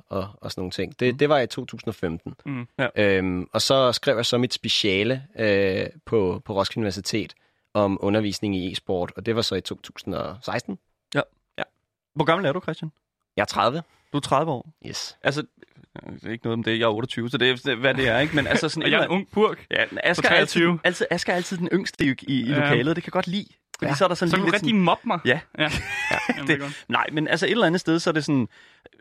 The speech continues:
Speaker 2: Det her med at sådan skrive akademisk. Nu er jeg meget, både mig og Asger jo også u-, universitetsuddannet.
Speaker 3: Ja.
Speaker 2: Øhm, og min sådan erfaring i forhold til sådan forskning og den slags,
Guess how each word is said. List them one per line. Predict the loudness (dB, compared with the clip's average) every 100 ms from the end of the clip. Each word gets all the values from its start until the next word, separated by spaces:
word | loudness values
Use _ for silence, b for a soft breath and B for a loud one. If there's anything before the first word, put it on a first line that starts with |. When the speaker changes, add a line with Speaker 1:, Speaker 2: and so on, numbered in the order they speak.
| _ _ _ -14 -6 0
Speaker 2:
Det | 2
her | 4
med | 4
at | 2
sådan | 2 -2
skrive | 0 2 2
akademisk. | 2 0 0 0 -4 -10 _ _ -2
Nu | 4
er |
jeg | 4
meget, | 4 2
både | 4 4
mig | 6 4
og | 2
Asger | 0 0
jo |
også | 0 0
u-, | -6 -8 -10 -6
universitetsuddannet. | -4 -4 -4 -6 -8 -6 -6 -6 -8 B B 0
Speaker 3:
Ja. | 2 4 6 4
Speaker 2:
Øhm, | 2 -2
og | 0 0 -2 -16 -6
min | 0 2 2 0
sådan | -2 0
erfaring | 2 2 2
i | 0
forhold | 2 2
til | 0
sådan | -6
forskning | -2 0 0 -2 -6
og | -4
den | -6
slags, | -2 -2 -4